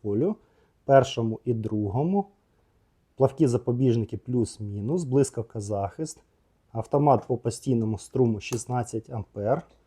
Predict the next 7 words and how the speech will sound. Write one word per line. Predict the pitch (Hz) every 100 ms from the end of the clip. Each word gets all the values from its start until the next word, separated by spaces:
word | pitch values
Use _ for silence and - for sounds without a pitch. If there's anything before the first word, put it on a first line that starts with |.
| _ _ _
друге | 120 135 127
поле | 120 127 117 113
так | - 117
само, | - 110 101 101 147 185 _
підключення | 123 - 156 131 123 120
сонячних | - 127 117 - 107 - _ _ _ _ _ _ _ _ _
панелей | 131 131 113 113 98